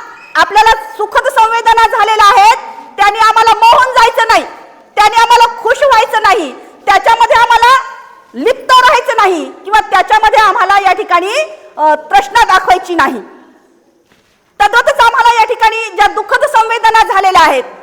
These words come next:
त्या दुःखद संवेदनांनी सुद्धा आपल्याला दुःखी व्हायचं नाही. किंवा एखाद्याने मला असं शब्द बोललं आणि त्याचं तर मी आता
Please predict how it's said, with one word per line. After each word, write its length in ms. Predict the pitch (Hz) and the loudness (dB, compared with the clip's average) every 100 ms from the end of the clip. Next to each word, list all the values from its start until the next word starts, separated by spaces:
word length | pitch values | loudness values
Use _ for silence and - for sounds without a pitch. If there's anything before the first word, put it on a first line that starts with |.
| - 370 | -8 -2
त्या 100 | 349 | -2
दुःखद 540 | 254 - - 440 480 | -4 -12 -6 -4 -2
संवेदनांनी 800 | 539 453 403 392 381 370 370 370 | 0 0 0 -2 -2 -2 -4 -8
सुद्धा 540 | 359 285 349 403 294 - - - 277 | -14 -8 0 0 0 -4 -14 -10 -6
आपल्याला 540 | 302 330 339 381 440 523 - 196 | -4 -2 2 2 2 -2 -10 -18
दुःखी 400 | 196 - - 392 | -16 -12 -8 -4
व्हायचं 600 | - 330 - 349 480 622 - - - | -2 -4 0 2 4 2 -6 -20 -14
नाही. 320 | 277 277 277 | -4 -2 -4
किंवा 260 | 269 302 294 | -6 -4 -2
एखाद्याने 380 | 294 330 320 330 | -2 -2 -4 -2
मला 160 | 320 | 0
असं 200 | 311 359 508 | 0 0 0
शब्द 260 | 453 453 | 0 0
बोललं 460 | 453 427 427 415 330 - - - | 2 2 4 4 4 0 -6 -4
आणि 180 | 320 | -4
त्याचं 320 | 311 349 320 427 | 0 0 2 2
तर 240 | 427 440 | 2 2
मी 80 | 403 | 0
आता 460 | 403 403 466 554 | 2 4 4 4